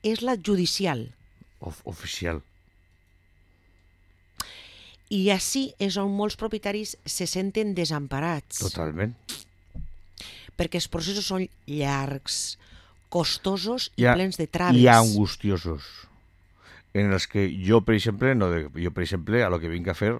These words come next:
Speaker 2: no decauré. Però una persona que té setanta, vuitanta, seixanta-cinc,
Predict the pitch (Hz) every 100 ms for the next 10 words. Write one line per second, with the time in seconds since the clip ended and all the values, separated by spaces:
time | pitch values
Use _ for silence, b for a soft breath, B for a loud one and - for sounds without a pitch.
0 | - 107 113 87 80 95 123 - 92 90
1 | 95 90 85 98 90 92 107 131 - 87
2 | - 95 - 117 120 98 104 104 104 120
3 | 131 B B B B - 101 98 90 90
4 | - 110 127 139 -